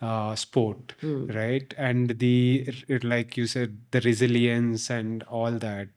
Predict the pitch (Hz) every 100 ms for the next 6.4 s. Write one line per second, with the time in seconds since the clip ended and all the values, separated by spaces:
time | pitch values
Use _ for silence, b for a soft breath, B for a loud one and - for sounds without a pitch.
0 | - 101 160 147 127 113 113 113 107 -
1 | 107 - 110 98 - B B B B -
2 | - 156 156 156 156 - - 143 131 127
3 | 123 127 143 160 156 _ - 147 123 139
4 | 143 - 160 160 147 131 123 117 120 123
5 | 131 127 117 120 123 107 104 135 165 135
6 | 117 113 113 113